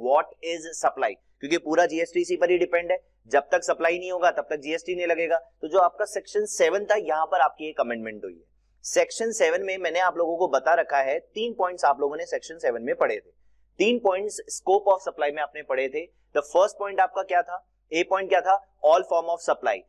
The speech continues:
चाहे transfer हो, exchange हो, lease हो, barter हो, hire purchase हो,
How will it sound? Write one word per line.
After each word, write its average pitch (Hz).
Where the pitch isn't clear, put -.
चाहे 151
transfer 151
हो, 156
exchange 165
हो, 160
lease 143
हो, 160
barter 147
हो, 160
hire 147
purchase 156
हो, 104